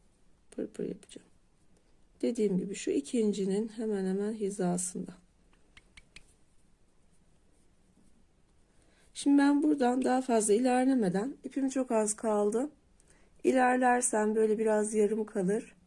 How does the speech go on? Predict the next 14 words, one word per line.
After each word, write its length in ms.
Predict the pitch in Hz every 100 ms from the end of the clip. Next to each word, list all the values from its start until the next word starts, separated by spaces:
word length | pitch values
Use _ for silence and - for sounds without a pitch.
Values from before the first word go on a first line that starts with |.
| _ -
Ee, 60 | 185
yarıda 460 | 180 202 247 285
eklemektense 960 | 302 294 294 277 277 277 254 226 277 302
burada 220 | 302 233
ipimi 320 | 185 180 196
ekleyeceğim. 640 | 180 185 185 196 185 233 302 - _ _ _ _ _ _ _ - - -
Birazcık 440 | 349 233 220 208
geriden 400 | 226 220 226 208
kesip 420 | 208 254 240 247 262 _ - _ - _ _ _ _ _ -
ipimi 320 | 262 208 214
ekleyeyim. 460 | 208 185 170 160 170 - - - - - - - - _ _ _ _ _ _ _ _ _ _ _ _ _ _ _ _ _ _ _ _ _ _ _ _ - - _ _ _ _ _ - _ _ -
Bu 200 | 285 311
biten 320 | 294 294 269
ipim. 440 | 226 - 202 262